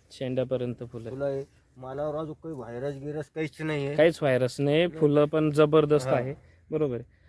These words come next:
Speaker 1: आणि एकंदरीमध्ये तुम्हाला ह्या प्रोडक्टचा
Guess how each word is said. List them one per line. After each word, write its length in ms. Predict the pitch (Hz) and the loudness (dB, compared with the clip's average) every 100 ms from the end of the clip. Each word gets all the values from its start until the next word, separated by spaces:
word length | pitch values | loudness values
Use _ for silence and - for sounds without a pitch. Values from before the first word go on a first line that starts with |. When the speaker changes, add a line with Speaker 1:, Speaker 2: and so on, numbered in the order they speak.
| _ | _
Speaker 1:
आणि 400 | 135 147 170 185 - | 0 4 4 2 6
एकंदरीमध्ये 880 | 170 160 196 196 196 190 185 175 175 | 6 8 6 8 6 6 4 2 0
तुम्हाला 400 | 180 175 170 170 | 0 0 0 0
ह्या 300 | 160 139 185 | 2 4 4
प्रोडक्टचा 600 | 175 165 160 - 160 | 4 2 2 0 -2